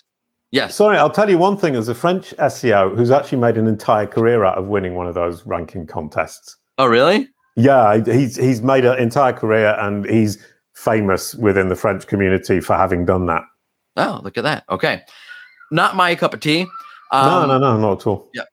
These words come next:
Speaker 2: Oh.
Speaker 1: <laughs> Yes.
Speaker 2: <laughs> Right.
Speaker 1: Right.
Speaker 2: Don't understand what that means, 'cause I didn't know anything about the Super Bowl ad.
Speaker 1: So there's a Super Bowl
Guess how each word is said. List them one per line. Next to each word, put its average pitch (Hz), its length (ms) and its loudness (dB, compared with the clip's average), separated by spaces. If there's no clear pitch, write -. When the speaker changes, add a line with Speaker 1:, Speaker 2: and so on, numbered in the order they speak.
Speaker 2:
Oh. - 320 0
Speaker 1:
<laughs> 440 80 -4
Yes. 143 460 0
Speaker 2:
<laughs> 202 40 2
Right. 117 260 4
Speaker 1:
Right. 135 240 -2
Speaker 2:
Don't - 180 0
understand 139 440 2
what 127 140 4
that 120 180 2
means, 123 220 0
'cause - 140 -10
I 131 100 4
didn't 123 240 -2
know 117 280 2
anything 120 340 -2
about 117 240 2
the 90 80 -6
Super - 300 -4
Bowl 85 260 -2
ad. 92 160 -4
Speaker 1:
So 170 280 0
there's 165 220 0
a 156 80 0
Super 220 320 -6
Bowl 190 260 2